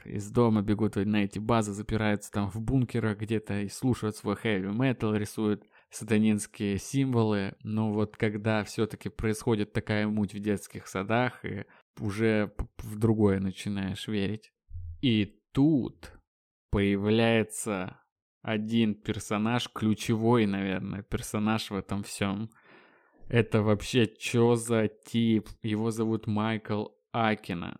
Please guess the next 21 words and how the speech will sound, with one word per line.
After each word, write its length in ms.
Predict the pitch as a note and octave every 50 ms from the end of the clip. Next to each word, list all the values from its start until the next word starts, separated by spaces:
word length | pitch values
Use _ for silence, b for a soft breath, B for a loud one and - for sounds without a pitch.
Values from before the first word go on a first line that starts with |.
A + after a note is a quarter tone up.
| - _ -
Щас 460 | - - - - A#2 A2+ A2 - -
я 220 | A2 G#2 G#2+ G#2 -
расскажу, 500 | - G#2+ A2+ G#2 - - B2 G#2 A#2 A#2
как 280 | G#2+ - A2+ G#2 - -
он 120 | A2 G#2+
вообще 540 | G#2 G#2 G2+ - - - - A#2+ A#2 A2+ - -
в 160 | G#2+ G#2 G#2
этом 300 | F#2 G#2+ - G#2+ G#2 G2+
деле 280 | G2+ A2 G#2+ G#2 G2+
появился, 560 | F#2+ - G#2 G2+ G#2 A2+ B2+ B2 - - - G2
кто 580 | - - - _ - B2 B2 B2+ B2 A2+ A#2
он 180 | A#2+ B2 A#2+ A#2
и 160 | - - G#2+
почему 640 | - - A2 G2+ - - - A2 A2+ A#2 A#2+ A#2 G#2+
он 240 | A2 G#2 G#2 G#2 G2
важный 500 | G2+ A2 A2+ A2+ G#2+ G2+ G2 G2 F#2 F#2+
вообще 340 | G2 G2 - - - A2
в 40 | G#2
этом 240 | G2+ - - G2+ G2
всём 240 | - - - G#2+ G#2
сатанинском 800 | - - G#2+ - G2+ G2+ G#2 G#2+ G#2 - - - - F#2+ G2